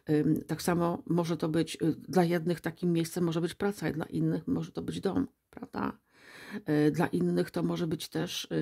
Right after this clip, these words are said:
y, mogą to być też jakieś zajęcia w jakimś domu,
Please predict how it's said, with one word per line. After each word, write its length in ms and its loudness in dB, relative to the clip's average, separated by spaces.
y, 40 0
mogą 300 0
to 120 -2
być 200 -4
też 160 -8
jakieś 280 -4
zajęcia 480 0
w 140 -6
jakimś 420 2
domu, 420 6